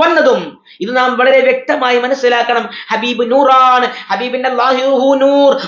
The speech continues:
വ ബാത്തിനുഹു നൂർ. ഹബീബിന്റെ അവ്വലുഹു നൂർ, വ ആഖിറുഹു നൂർ. ഹബീബിന്റെ അവ്വലും ആഖിറും ലാഹിറും ബാത്തിനും നൂറ് മാത്രമാണ്. അത് നൂറു തജല്ലിയാണ് എന്ന സത്യം നാം മനസ്സിലാക്കണം.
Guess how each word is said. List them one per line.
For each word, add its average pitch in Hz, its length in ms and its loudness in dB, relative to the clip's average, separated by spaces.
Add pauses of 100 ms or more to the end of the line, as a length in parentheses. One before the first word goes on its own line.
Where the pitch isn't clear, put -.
വ 262 160 2
ബാത്തിനുഹു 294 520 0 (120)
നൂർ. 285 220 2 (260)
ഹബീബിന്റെ 277 540 0
അവ്വലുഹു 285 440 2 (140)
നൂർ, 294 220 2 (260)
വ - 20 4 (140)
ആഖിറുഹു 320 460 0 (100)
നൂർ. 226 560 2 (360)
ഹബീബിന്റെ 262 560 0
അവ്വലും 277 380 2 (160)
ആഖിറും 294 380 0 (300)
ലാഹിറും 294 420 2 (100)
ബാത്തിനും 311 440 0 (340)
നൂറ് 294 340 2
മാത്രമാണ്. 277 640 2 (200)
അത് 233 180 0
നൂറു 302 200 2 (160)
തജല്ലിയാണ് 269 800 2 (300)
എന്ന 247 160 -4 (120)
സത്യം 262 420 -2
നാം 226 180 0
മനസ്സിലാക്കണം. 233 640 0